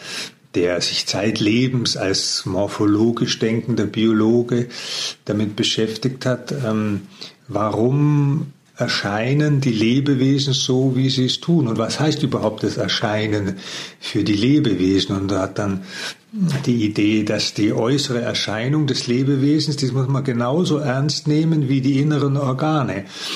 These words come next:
Also das Federkleid eines Vogels ist genauso ein, ähm, kompliziertes Organ wie sein Herz. Und diese Organe, die sind entweder an jemanden adressiert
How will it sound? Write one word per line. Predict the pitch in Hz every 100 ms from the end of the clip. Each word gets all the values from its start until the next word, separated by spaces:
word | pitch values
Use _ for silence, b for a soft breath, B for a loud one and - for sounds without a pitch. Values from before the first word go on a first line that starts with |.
| B B -
Also | 104 104 107 104
das | 95 - -
Federkleid | - 135 165 151 139 131 139
eines | 135 120 117
Vogels | - 123 131 156 175
ist | 147 123
genauso | 120 110 117 151 - 151
ein, | 151 143 135 B - _ _ - 175 156 - - -
ähm, | 170 127 117 113 113
kompliziertes | 131 120 127 120 - 139 175 185 -
Organ | 127 110 110 107 135 147
wie | 143
sein | 135 139 135
Herz. | 143 147 101 - - - B B B B B B B _ _ _ _
Und | 139 131
diese | 147 139
Organe, | 131 120 113 117 180 196 190
die | 190 139
sind | - 165 -
entweder | 156 151 165 160 151 151 135
an | 131
jemanden | 135 139 131 135 131
adressiert | 113 - 107 - - 120 143 180 202